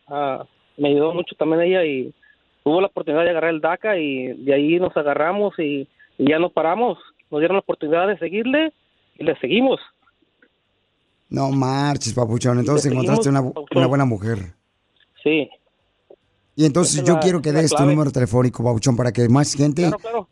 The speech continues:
Speaker 2: te encargue fruta para sus, ah, fiestas.
Speaker 1: Y todo, todo es locales, todo, todo lo que, todo lo que, lo que vendemos ahí es puro de, de aquí de, de California, nada es importado, nada, es todo de aquí local.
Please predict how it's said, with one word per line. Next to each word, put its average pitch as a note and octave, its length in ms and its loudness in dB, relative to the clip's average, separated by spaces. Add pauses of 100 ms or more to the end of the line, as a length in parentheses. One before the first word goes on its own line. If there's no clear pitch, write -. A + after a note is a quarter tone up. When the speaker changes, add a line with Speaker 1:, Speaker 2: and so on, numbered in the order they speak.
Speaker 2:
te A#2+ 80 -6
encargue D#3 560 2
fruta F3 640 0 (380)
para B2+ 260 -4
sus, C3 380 -2
ah, A#2+ 320 0
fiestas. F3 720 2
Speaker 1:
Y G3+ 60 -6
todo, A3+ 240 -2 (480)
todo G3 180 0
es A3+ 60 -6
locales, G#3 600 -2
todo, G3 300 0
todo G3+ 200 -2
lo A#3+ 80 0
que, A3+ 100 -8 (200)
todo F#3 120 0
lo A3+ 100 0
que, F3+ 240 -8
lo D#3+ 140 -6
que E3+ 100 -2
vendemos F3+ 400 0
ahí G3+ 220 0
es G#3 100 -2
puro G3 260 -2
de, D#3+ 440 -2 (100)
de C3 80 -12
aquí - 180 -8
de, D#3 380 0
de B2 80 -20
California, D3 560 -2
nada C#3+ 280 0
es - 100 -14
importado, C#3+ 580 -4
nada, C3+ 540 -2 (680)
es B2+ 180 -2
todo C#3+ 180 2
de D3 40 2
aquí C#3+ 160 -6
local. D3 400 0